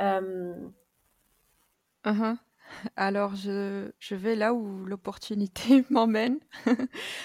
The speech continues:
Speaker 2: Donc, euh, pour le moment, on, on, je suis en Allemagne, euh,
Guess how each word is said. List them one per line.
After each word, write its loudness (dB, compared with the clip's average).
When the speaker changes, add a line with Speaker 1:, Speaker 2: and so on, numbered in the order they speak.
Speaker 2:
Donc, -2
euh, 2
pour -2
le 4
moment, 2
on, -2
on, -6
je -8
suis -4
en 2
Allemagne, 4
euh, 0